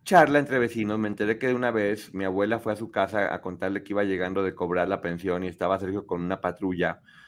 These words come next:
y pues terminan, le terminó dando todo el dinero y ya no sabía qué hacer. El papá de esta persona le dio dinero para salir del problema, eso nunca lo contó".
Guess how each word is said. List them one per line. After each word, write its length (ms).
y 100
pues 220
terminan, 500
le 120
terminó 320
dando 200
todo 120
el 80
dinero 400
y 40
ya 120
no 100
sabía 320
qué 80
hacer. 400
El 120
papá 240
de 60
esta 200
persona 340
le 100
dio 140
dinero 380
para 120
salir 240
del 140
problema, 580
eso 220
nunca 300
lo 180
contó". 400